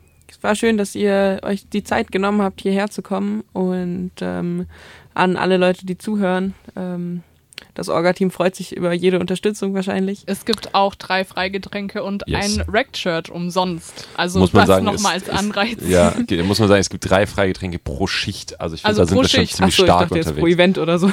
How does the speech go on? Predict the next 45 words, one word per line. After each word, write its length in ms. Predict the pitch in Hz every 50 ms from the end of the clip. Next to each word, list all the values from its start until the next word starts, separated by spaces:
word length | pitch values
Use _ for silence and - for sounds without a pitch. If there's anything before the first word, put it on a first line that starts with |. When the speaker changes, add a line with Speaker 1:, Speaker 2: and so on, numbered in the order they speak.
| 190 226
Speaker 1:
<laughs> 120 | 240 - -
Speaker 3:
Nee, 180 | 202 117 123
nee, 120 | 123 120 117
nee, 160 | 117 110 98
also 220 | - - 95 90 87
pro 220 | - - 110 104
Schicht, 300 | - - 123 107 - -
die 60 | 110
du 80 | 98 98
machst. 440 | 92 95 101 113 110 - - - -
Ähm, 220 | - 92 92 92
Speaker 1:
Mhm. 280 | 98 98 90 90 90 92 - - - - - - - _ _ -
Speaker 3:
also 140 | 82 87
ich 80 | 87 -
sag 160 | - 104 98
mal, 140 | 101 98 90
wenn 120 | 95 95
du 60 | 92 90
jetzt, 420 | 90 92 - - - - - - -
ähm, 460 | - 87 87 90 90 90 80 64 - _ _ _ - - -
Dienstag 560 | - - 107 127 135 - - 123 117 - -
zwei 180 | - 104 95
Aufbauschichten 640 | 92 104 110 - 107 104 98 - 104 95 - - 95
machst 360 | 92 92 101 123 - - -
und 180 | - 82 87 -
dann 220 | 87 85 87 87
am, 460 | - - 85 87 82 85 85 85 - - - _
am 160 | - - 82 76
Freitag 340 | - - 98 98 95 98 -
vielleicht 260 | - 92 90 85 -
noch 80 | 87 85
eine 160 | 87 85 85
Thekenschicht 540 | - 101 98 87 85 - - 87 78 - -
oder 160 | 80 82 76
so, 100 | 82 85
dann 300 | 78 80 78 80 80 - _ 80
kriegst 240 | 78 - 85 - -
du 60 | -
schon, 400 | - 90 85 82 82 85 - - _ _ - - - - - - - - - - _
kriegst 180 | - 196 196
du 40 | 190
Speaker 2:
Neun 60 | 180 185
Speaker 3:
schon 160 | 104 104 101
ne-, 60 | 104
neun 40 | 98